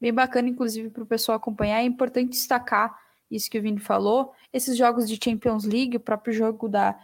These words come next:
Copa da Li-, da Copa da Inglaterra, que acontece no sábado, às onze e meia, é, em-, reencontro entre as duas equipes, como nós já citamos. E, e esses jogos da Champions, só pra gente finalizar e, e trazer algo que também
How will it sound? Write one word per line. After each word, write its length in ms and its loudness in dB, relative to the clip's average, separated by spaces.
Copa 280 -2
da 200 4
Li-, 300 -4
da 180 0
Copa 240 -2
da 80 0
Inglaterra, 460 2
que 80 -4
acontece 420 -4
no 140 -6
sábado, 500 0
às 140 -2
onze 200 -4
e 40 -4
meia, 360 2
é, 400 4
em-, 120 -4
reencontro 540 -2
entre 180 -2
as 100 2
duas 200 0
equipes, 280 -8
como 220 -6
nós 160 0
já 100 2
citamos. 680 0
E, 720 0
e 160 0
esses 300 2
jogos 380 2
da 120 2
Champions, 540 0
só 80 0
pra 140 0
gente 200 0
finalizar 560 2
e, 100 -2
e 400 -4
trazer 400 4
algo 300 2
que 100 -16
também 360 -2